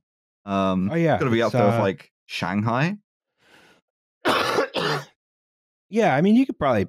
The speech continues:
Speaker 2: you could probably get pretty far by pedestrianizing good chunks of Mexico City. I haven't been there, so I,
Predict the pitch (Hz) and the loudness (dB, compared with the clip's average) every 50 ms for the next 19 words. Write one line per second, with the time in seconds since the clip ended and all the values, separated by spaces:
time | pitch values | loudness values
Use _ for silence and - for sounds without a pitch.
0 | - - 381 415 - - - 190 175 135 117 135 127 - - 131 120 95 - - | -6 -4 -4 -4 0 2 2 2 2 2 0 -2 -4 -2 -2 -2 -2 -2 -2 -2
1 | 120 110 104 101 90 98 90 87 87 85 - - 107 98 98 - - - 101 92 | -2 0 0 0 0 0 0 0 0 -2 -4 -2 0 0 0 -2 -2 -2 -2 0
2 | 90 95 92 82 - 95 80 - 104 87 - - 110 95 85 - - 87 90 85 | 0 0 -2 -2 -4 -8 -6 -4 -6 -6 -4 -4 -6 -4 -4 -6 -6 -4 -4 -4
3 | - - - - - 90 - - 95 90 87 92 143 180 147 98 82 - 95 92 | -4 -8 -12 -14 -14 -14 -8 -6 -4 -2 -2 0 0 0 0 0 0 0 0 0
4 | 98 95 92 90 85 80 - - - 98 92 98 92 85 | 2 2 2 2 0 -2 -4 -4 -4 -2 -2 -2 -2 -4